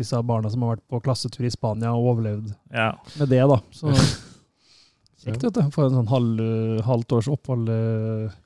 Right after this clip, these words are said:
Speaker 1: på Kanariøyene, så
Speaker 3: Ja.
Speaker 1: kan du ta med en regissør tilbake og lage oppfølger.
Speaker 2: Men sånn som han, eh, karakteren, da,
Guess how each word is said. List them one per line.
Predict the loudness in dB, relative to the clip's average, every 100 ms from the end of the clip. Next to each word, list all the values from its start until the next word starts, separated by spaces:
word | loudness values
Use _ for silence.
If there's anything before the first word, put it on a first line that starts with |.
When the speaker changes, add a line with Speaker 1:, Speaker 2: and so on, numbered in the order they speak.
| _ _ _
Speaker 1:
på | 2
Kanariøyene, | 4 6 4 4 4 4
så | 4
Speaker 3:
Ja. |
Speaker 1:
kan | 6
du | 6
ta | 6
med | 6 6
en |
regissør | 4 4 4 4 4
tilbake | 2 2 2
og | 0
lage | 0
oppfølger. | 0 -4 -6 -6 -8
Speaker 2:
Men | 0 2
sånn | 4 4
som | 4
han, | 4 4
eh, | 0
karakteren, | 4 2 4 2
da, | 2